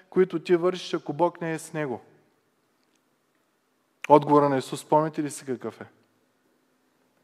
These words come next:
"Истина, истина ти казвам,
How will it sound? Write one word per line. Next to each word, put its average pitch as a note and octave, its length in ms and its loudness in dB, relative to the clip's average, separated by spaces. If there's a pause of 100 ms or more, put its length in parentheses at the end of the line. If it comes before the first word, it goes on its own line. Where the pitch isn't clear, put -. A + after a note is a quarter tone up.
(720)
"Истина, D3 440 0
истина D3 380 -2
ти D3 140 -8
казвам, D3+ 440 2